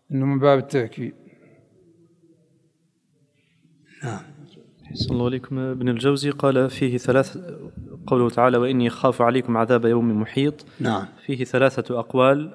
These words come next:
Speaker 3: أحدها أنه غلاء السعر، قاله ابن عباس، وقال مجاهد: "القحط والجدب والغلاء".
Speaker 2: مم.
Speaker 3: والثاني: "العذاب في الدنيا، وهو الذي أصابهم." قاله مقاتل.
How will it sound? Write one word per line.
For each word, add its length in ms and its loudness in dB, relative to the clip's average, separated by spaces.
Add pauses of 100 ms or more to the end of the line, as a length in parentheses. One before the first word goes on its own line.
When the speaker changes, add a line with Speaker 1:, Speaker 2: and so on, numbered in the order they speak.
(140)
Speaker 3:
أحدها 520 0
أنه 280 -2
غلاء 360 2
السعر، 460 -2 (680)
قاله 260 2
ابن 140 0
عباس، 720 0
وقال 380 0
مجاهد: 680 0
"القحط 540 -4
والجدب 560 0
والغلاء". 640 2 (500)
Speaker 2:
مم. 200 -16 (120)
Speaker 3:
والثاني: 640 0
"العذاب 420 2
في 120 -6
الدنيا، 640 2
وهو 220 -2
الذي 280 2
أصابهم." 680 0 (480)
قاله 340 2
مقاتل. 600 0